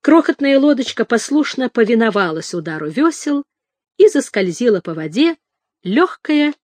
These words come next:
и подвижная, как рыба. И с веселым сердцем я устремился в искрящееся голубое море. Оно не только искрилось и голубело,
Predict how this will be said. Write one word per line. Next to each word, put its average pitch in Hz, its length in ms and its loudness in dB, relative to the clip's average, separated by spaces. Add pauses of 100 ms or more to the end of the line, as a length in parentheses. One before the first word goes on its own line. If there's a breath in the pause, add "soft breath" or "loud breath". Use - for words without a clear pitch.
(380)
и 311 240 2 (260)
подвижная, 202 760 -4
как - 260 -12
рыба. 139 420 -18 (560)
И 196 100 -6
с - 120 -12
веселым 196 440 0
сердцем - 600 -6 (540)
я 220 180 4
устремился 240 760 0
в 170 140 -2
искрящееся 247 920 -2
голубое 175 560 -4
море. 147 460 -12 (760)
Оно 165 220 -6
не 156 140 -8
только 320 420 0 (160)
искрилось 208 720 -2
и 185 40 -4
голубело, 175 680 -4